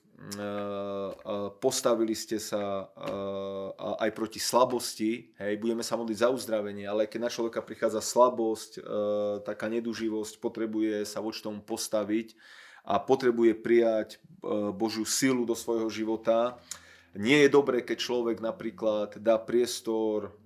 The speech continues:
mm, dlhodobo únave, slabosti a, a úplne sa stotožní s týmto stavom, ale naopak, dnes sme sa povzbudili,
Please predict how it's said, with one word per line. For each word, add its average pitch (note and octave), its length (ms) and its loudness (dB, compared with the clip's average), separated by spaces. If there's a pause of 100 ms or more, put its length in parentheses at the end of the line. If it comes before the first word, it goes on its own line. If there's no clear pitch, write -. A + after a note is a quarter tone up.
mm, G2+ 480 -8
dlhodobo A2 880 2
únave, A#2 480 0
slabosti G#2+ 1040 0 (360)
a, G2+ 560 2 (240)
a G#2+ 160 -4 (400)
úplne B2 320 -2
sa - 80 -8
stotožní A2+ 560 0
s - 80 -8
týmto A2 320 -6
stavom, A#2 640 2 (320)
ale G#2+ 160 4
naopak, A#2 720 6
dnes A2+ 320 -2
sme A#2 80 -6
sa A2+ 160 -2
povzbudili, G#2 880 -6